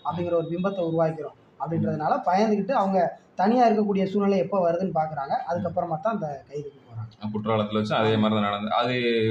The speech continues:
Speaker 2: கைது செய்யப்பட்ட காவல்துறை வந்து திருச்சியோட காவல்துறைன்னு சொல்லி சமூக வலைதளங்கள்ல பரவிட்டு இருக்கு.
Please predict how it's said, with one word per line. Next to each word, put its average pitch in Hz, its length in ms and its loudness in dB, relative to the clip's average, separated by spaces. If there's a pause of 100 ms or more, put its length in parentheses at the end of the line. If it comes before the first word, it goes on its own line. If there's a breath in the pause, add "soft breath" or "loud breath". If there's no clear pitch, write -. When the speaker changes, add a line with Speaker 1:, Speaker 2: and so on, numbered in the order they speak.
(260)
Speaker 2:
கைது 165 440 0
செய்யப்பட்ட 143 400 0
காவல்துறை 120 480 2
வந்து 131 160 -4 (100)
திருச்சியோட 151 540 -2
காவல்துறைன்னு 95 640 -6
சொல்லி 104 220 -8 (640)
சமூக 110 360 2
வலைதளங்கள்ல 95 560 -2
பரவிட்டு 95 320 -8
இருக்கு. 87 280 -20